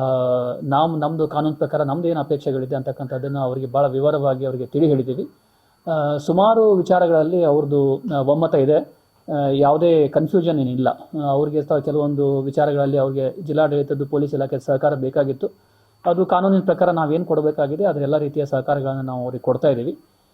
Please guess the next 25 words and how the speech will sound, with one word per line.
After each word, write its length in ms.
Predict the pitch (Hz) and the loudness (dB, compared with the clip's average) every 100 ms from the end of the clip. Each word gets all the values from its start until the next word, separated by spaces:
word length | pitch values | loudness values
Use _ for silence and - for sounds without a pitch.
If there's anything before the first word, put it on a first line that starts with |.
| _ _ - | _ _ -6
ಆ, 60 | 175 | -2
ಅದೇ 460 | 170 170 160 185 | 2 4 4 4
ಥರ 180 | 202 202 | 4 4
ನಮಗೆ 380 | 185 175 202 202 | 4 4 4 2
ಕೆಲವೊಂದು, 760 | 190 175 170 165 160 151 143 - | 2 2 2 2 2 2 2 0
ಆ, 480 | 160 147 143 139 | 2 4 4 4
ನಮ್ಮದು 680 | 139 147 156 151 139 127 147 | 2 -2 0 2 2 0 0
ರೆಗ್ಯುಲರ್ 340 | 147 156 165 160 | 2 4 4 4
ಆಗಿ 180 | 147 | 2
ನಮ್ಮದು 240 | 147 139 139 | 0 0 2
ಇರುತ್ತೆ, 280 | 151 147 139 | 2 2 2
ವರ್ಷ, 260 | 135 131 | 0 2
ಪ್ರತಿ 400 | 139 127 139 147 | 2 2 -2 -2
ವರ್ಷ 240 | 139 123 165 | 0 0 0
ಕಾನೂನು 540 | 170 135 156 151 151 | 2 0 0 0 -2
ಸುವ್ಯವಸ್ಥೆಗೆ 380 | 147 143 135 139 | -2 -2 0 -2
ಸಂಬಂಧಪಟ್ಟ 440 | 139 139 135 139 | -2 -4 -4 -4
ಹಾಗೆ 180 | 139 139 | -4 -2
ನಾವು 320 | 127 139 175 | 0 0 0
ಏನು 280 | 151 151 151 | -4 -6 -4
ನಮ್ಮದು 360 | 143 143 135 127 | -4 -2 -4 0
ಬೇಡಿಕೆಗಳಿರುತ್ತೆ, 840 | 139 139 143 127 131 131 196 220 | 0 0 -2 -2 -4 -2 -2 -2
ನಮ್ಮದು, 520 | 156 156 147 139 135 _ _ _ - | -4 -2 0 0 -4 _ _ _ -2
ಆ, 260 | 143 135 | 2 2
ಸೂಚನೆಗಳನ್ನಿರುತ್ತೆ, 1200 | 127 185 185 170 151 139 135 127 156 196 185 156 | 2 0 0 0 2 0 0 -4 0 2 4 2